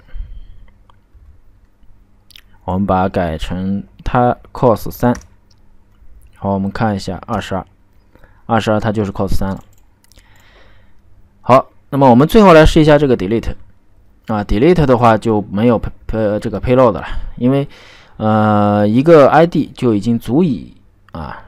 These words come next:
足以说明我们，我具体要删除哪一个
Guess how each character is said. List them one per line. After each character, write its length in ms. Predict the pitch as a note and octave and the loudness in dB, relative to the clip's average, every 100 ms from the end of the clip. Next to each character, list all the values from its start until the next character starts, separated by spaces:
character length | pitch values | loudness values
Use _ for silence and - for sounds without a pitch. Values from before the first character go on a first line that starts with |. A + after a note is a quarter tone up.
| - - - _ _ _ _ _ - | -20 -20 -20 _ _ _ _ _ -8
足 220 | B2 F3 | 0 2
以 140 | C#3 | 2
说 200 | F#2+ C#3 | -2 -4
明 260 | C3 G2 G2 - | -4 -4 -8 -12
我 140 | F#2 | -14
们， 120 | F2+ - | -14 -12
我 220 | F2+ E2+ | -12 -12
具 240 | E2 D#3 | -10 -8
体 160 | B2 G2+ | -8 -8
要 100 | F#2 | -8
删 200 | - C3+ | -6 -6
除 160 | - A3 | -6 -8
哪 220 | D#2 C#2 | -8 -14
一 120 | F#3 | -12
个 220 | - C#3 | -6 -6